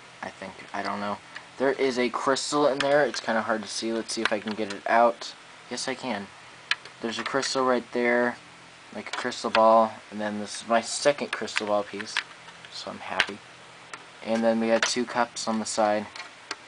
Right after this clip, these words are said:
to drink or do potions and look at your future. So there's tower number one. And then we'll switch over here to tower number two. Again, I will set this down,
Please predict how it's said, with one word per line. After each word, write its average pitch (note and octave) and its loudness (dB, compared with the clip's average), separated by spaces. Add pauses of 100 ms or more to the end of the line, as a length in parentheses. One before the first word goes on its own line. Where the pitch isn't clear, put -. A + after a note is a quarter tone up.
(300)
to G#2 -6
drink G#2+ 0 (380)
or G2 -2 (180)
do G#2 -8
potions G2 -6
and G2 -16 (360)
look G#2+ -6
at - -10
your F#2+ -10
future. F#2 -10 (880)
So D3 4
there's E3 4
tower B2 4
number A#2+ 2
one. E3 4 (1400)
And B2 -6
then B2+ 0
we'll B2+ 2
switch - -4
over B2+ 0
here C#3 -2
to - -8
tower B2 -2
number A2+ -2
two. B2 -2 (920)
Again, A#2 0
I - -4
will A2 2
set A2+ -2
this A2+ -4
down, B2+ 6